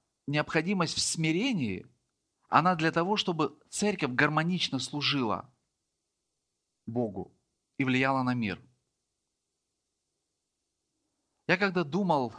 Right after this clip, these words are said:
а, вот об этом тексте, вот очень много дней, я прочитал книгу на эту тему, переслушал проповеди на эту тему, я читал комментарии, я, а, вот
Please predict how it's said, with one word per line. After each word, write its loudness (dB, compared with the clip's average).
а, -6
вот -2
об 2
этом 0
тексте, -4
вот -6
очень 0
много 0
дней, -2
я 2
прочитал -2
книгу -4
на 2
эту -4
тему, -4
переслушал -6
проповеди -4
на 0
эту -4
тему, -2
я 0
читал 0
комментарии, 0
я, 2
а, 4
вот -4